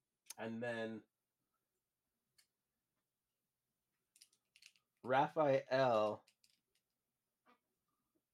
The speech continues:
it's kinda hard to see, but it made his, uh, his hands, like,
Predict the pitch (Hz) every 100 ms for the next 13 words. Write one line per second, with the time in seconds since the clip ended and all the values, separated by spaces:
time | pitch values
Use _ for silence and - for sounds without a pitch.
0 | _ _ _ _ _ _ _ _ _ _
1 | _ _ - 101 - 107 101 101 95 -
2 | 104 85 80 _ _ _ _ _ _ _
3 | _ _ _ _ - 117 107 113 110 117
4 | 120 110 117 110 101 101 92 90 87 -
5 | 101 - 107 107 98 - 101 82